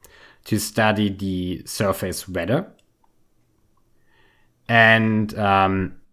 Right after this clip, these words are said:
also to study some other technologi-, techno-,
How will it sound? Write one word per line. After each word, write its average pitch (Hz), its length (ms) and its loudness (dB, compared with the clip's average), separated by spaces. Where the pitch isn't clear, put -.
also 120 240 6
to 101 120 -4
study 104 300 0
some 98 280 -2
other 98 180 -2
technologi-, 92 720 -6
techno-, 90 420 -8